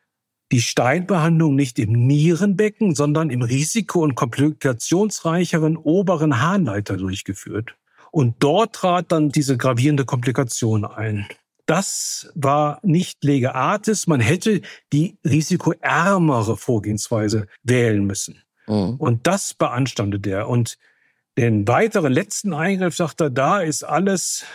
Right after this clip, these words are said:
Speaker 1: richtig gemacht worden. Da ist zwar auch wieder eine Komplikation eingetreten, aber die war nicht zu verhindern. Aber das ist auch gar nicht so entscheidend, weil wir hatten ja jetzt letztendlich unseren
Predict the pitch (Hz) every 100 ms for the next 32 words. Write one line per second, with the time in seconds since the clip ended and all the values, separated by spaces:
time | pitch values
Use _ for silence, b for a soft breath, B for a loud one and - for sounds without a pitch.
0 | B B - 175 220 175 180 175 170 -
1 | 160 151 135 151 - 143 120 156 185 226
2 | 202 175 156 151 151 123 - 131 110 117
3 | 190 214 - 175 180 180 165 B B B
4 | 131 135 123 123 151 143 135 139 131 -
5 | - 123 120 101 110 98 92 123 135 139
6 | 107 B B B 151 156 202 160 135 160
7 | 175 - 160 135 - 123 151 196 196 160
8 | 135 135 131 113 170 208 175 151 - 160
9 | - - 160 151 170 139 160 123 120 117